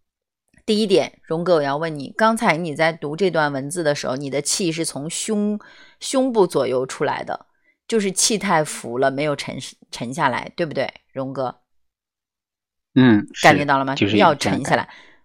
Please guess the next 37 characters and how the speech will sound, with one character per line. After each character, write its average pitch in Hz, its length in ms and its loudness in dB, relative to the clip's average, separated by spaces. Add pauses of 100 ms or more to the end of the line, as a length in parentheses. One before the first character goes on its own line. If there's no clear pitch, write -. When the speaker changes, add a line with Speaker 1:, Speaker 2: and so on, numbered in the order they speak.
(120)
Speaker 1:
母 170 260 4
亲， 220 440 4
Speaker 2:
嗯。 220 160 -6 (220)
Speaker 1:
我 - 140 2
们 175 100 0
先 269 220 2
不 269 140 -4
管 151 220 6
情 151 320 -2
感 190 200 4
啊， 120 260 -4
情 - 240 -6
感 160 180 4
我 151 80 -2
一 135 60 -4
会 160 140 -6
儿 151 60 -2
带 147 240 -2
你， 101 260 -16 (320)
我 170 80 0
先 220 200 0
让 190 220 2
你 147 140 -6
找 - 240 -2
气， - 440 -6
往 147 140 -2
下 147 140 -2
沉。 131 220 -6
Speaker 2:
嗯。 - 100 -14 (440)
Speaker 1:
母 160 400 2
亲 208 720 4 (220)
给 170 240 6
女 175 280 0
儿 131 320 0
盖 185 340 0
上 131 380 0
了， 120 360 -4